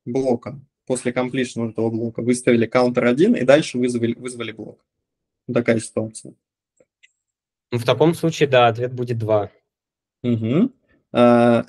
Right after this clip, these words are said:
Speaker 1: теперь разница, теперь то же самое, но, а, каунтер мы захватили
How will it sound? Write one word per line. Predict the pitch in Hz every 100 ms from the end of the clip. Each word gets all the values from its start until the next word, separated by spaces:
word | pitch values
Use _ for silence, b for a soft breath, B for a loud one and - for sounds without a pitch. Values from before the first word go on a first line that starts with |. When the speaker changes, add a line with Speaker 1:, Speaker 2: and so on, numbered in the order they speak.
| -
Speaker 1:
теперь | - 190 185
разница, | 190 214 196 - 170 151 127
теперь | - 170 170
то | 165
же | 143
самое, | 143 180 196 165
но, | 135 147 147 143 127 -
а, | 120 117 113 113 110
каунтер | - 139 151 170 127
мы | 120 127
захватили | 120 120 117 123 117 113